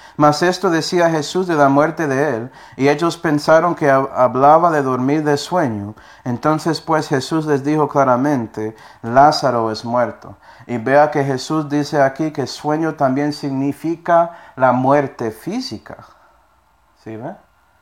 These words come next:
La muerte física. Y yo quiero explorar es-, este significado, hermanos, para el resto de este mensaje.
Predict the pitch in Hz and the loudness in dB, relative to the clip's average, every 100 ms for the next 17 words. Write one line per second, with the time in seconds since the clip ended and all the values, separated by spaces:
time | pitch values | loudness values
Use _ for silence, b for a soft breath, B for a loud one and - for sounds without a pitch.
0 | _ _ _ _ _ _ _ _ _ _ | _ _ _ _ _ _ _ _ _ _
1 | _ _ _ b b b - 113 113 117 | _ _ _ b b b -10 -4 -4 -2
2 | 135 160 143 - 117 113 - _ - - | -2 -2 -6 -12 -12 -12 -16 _ -20 -10
3 | 175 175 127 110 92 - 101 - - - | -6 -6 -6 -8 -10 -16 -18 -20 -20 -20
4 | _ _ _ _ _ _ b b b b | _ _ _ _ _ _ b b b b
5 | b b b b b _ _ _ _ - | b b b b b _ _ _ _ -10
6 | 123 117 143 143 190 175 165 - 151 165 | -6 -2 -2 2 2 2 0 -2 4 6
7 | 170 147 - - 139 143 151 139 135 127 | 6 4 -2 -6 -6 -4 -4 -2 -4 -4
8 | 123 117 131 123 117 120 131 113 104 - | -6 0 0 0 -4 -2 -2 -2 -8 -12
9 | 110 107 113 117 - 107 104 - 92 95 | -10 -8 -8 -12 -12 -12 -12 -14 -16 -12
10 | - 127 - | -6 -6 -6